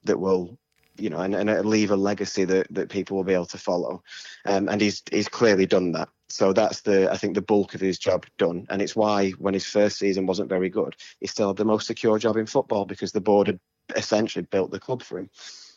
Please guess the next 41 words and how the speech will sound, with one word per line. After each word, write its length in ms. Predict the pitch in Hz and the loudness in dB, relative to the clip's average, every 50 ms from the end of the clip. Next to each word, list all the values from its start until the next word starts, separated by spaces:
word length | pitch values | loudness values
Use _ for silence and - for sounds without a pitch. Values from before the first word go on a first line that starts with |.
| _ _ - | _ _ -4
Um, 300 | 110 107 107 107 117 120 - 131 123 | -2 0 0 0 0 -2 -2 0 2
with 240 | 156 165 165 - - | 2 2 2 -2 -4
that, 260 | 85 95 117 - - _ _ _ - - _ _ _ _ _ _ _ _ - - | -2 -2 -2 -2 -4 _ _ _ -20 -20 _ _ _ _ _ _ _ _ -4 0
and 440 | 123 123 117 110 110 107 110 - - - - - | 2 4 4 2 2 -2 -4 -10 -14 -16 -16 -12
wanting 400 | 123 127 135 123 123 120 107 117 | -6 -2 2 2 4 4 2 0
to 140 | 113 - 117 | 0 0 2
leave 260 | 113 117 123 120 110 | 2 4 2 2 2
a 60 | 101 | 0
legacy, 560 | 90 85 87 - 90 - - 87 90 107 104 | 0 0 -4 -4 -8 -6 -4 -2 -2 -2 -2
of 200 | - 113 107 - | -4 -4 -6 -6
course, 640 | - - - 139 104 95 104 127 131 - - - _ _ _ - | -10 -6 -4 -2 0 0 0 -2 -4 -12 -20 -20 _ _ _ -6
you 160 | 117 113 107 | -2 0 2
want 180 | 98 101 101 95 | 2 2 0 0
to 100 | - 110 | 0 0
win 100 | 101 95 | 2 2
the 80 | 95 92 | 2 0
Champions 480 | - - 95 95 90 98 98 92 - | -2 -4 -6 -6 -4 -6 -6 -6 -4
League, 240 | 85 85 92 101 107 | -4 -4 -2 -4 -4
'cause 180 | - - - 104 | -6 -8 -4 -4
it's 180 | 101 - - | -4 -4 -2
the 80 | - 107 | -2 0
most, 440 | 101 101 101 98 98 - - - - _ _ _ _ _ _ _ | 2 4 4 2 0 -4 -12 -14 -16 _ _ _ _ _ _ _
probably 280 | - 147 139 127 117 110 | 0 0 2 4 4 2
the 60 | 104 | 4
most 240 | 107 110 107 101 - | 4 2 2 0 -2
prestigious 480 | 107 101 - - 117 104 - 98 90 - | -10 -8 -2 0 0 0 0 -4 -6 -4
competition 580 | - 90 90 82 - - 92 85 - 87 87 | -6 -6 -6 -6 -6 -6 -6 -6 -6 -8 -8
you 80 | 82 82 | -10 -10
can 220 | - - 85 85 | -12 -14 -14 -10
win. 220 | 85 87 90 - _ - - - - - - _ _ | -8 -8 -8 -8 _ -16 -20 -20 -20 -20 -20 _ _
Um, 560 | - 90 92 95 95 95 95 95 95 98 98 - - | -8 -4 -2 0 0 0 0 0 -2 -4 -6 -6 -6
and 160 | 101 101 98 | -8 -8 -8
for 100 | - 104 | -8 -6
the 100 | 95 95 | -6 -4
board, 440 | 87 104 101 98 98 98 98 101 - - - - | 2 4 6 6 6 6 4 2 0 -6 -10 -4
it'll 320 | - 95 - 87 95 92 | -2 0 0 2 2 0
help 320 | 87 92 95 92 90 - - | 0 0 0 0 0 -2 -2
build 300 | - 98 98 95 92 - | 0 2 2 2 0 -4
City 440 | - - 113 104 - - - 104 101 | -4 -4 -4 -4 -4 -2 0 2 2
as 120 | 98 90 | 2 2
a 180 | 101 98 98 | 2 0 0